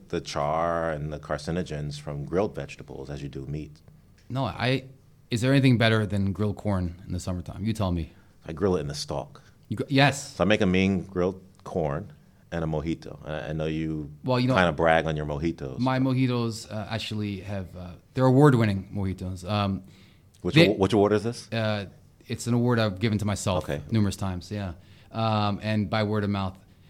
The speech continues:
Speaker 2: But I, <laughs> since we're talking about, uh, grilling vegetables, I just wanna make a mention and a shout out that you can grill fruit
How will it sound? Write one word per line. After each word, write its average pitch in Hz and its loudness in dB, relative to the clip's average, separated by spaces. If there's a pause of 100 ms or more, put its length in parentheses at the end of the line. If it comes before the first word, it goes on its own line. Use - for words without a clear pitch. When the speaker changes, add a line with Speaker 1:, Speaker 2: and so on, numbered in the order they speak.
(200)
Speaker 2:
But 120 2
I, 139 -2 (160)
<laughs> - -20
since 160 4 (120)
we're 151 8
talking 131 2
about, 107 -2
uh, 95 -4 (160)
grilling 110 2
vegetables, 113 -2
I 113 0
just 110 -4
wanna 107 0
make 104 0
a 101 -2
mention 107 -2
and 98 -2
a - -4
shout 107 0
out - -6
that 110 -8
you 139 0
can 139 4
grill 110 0
fruit - -2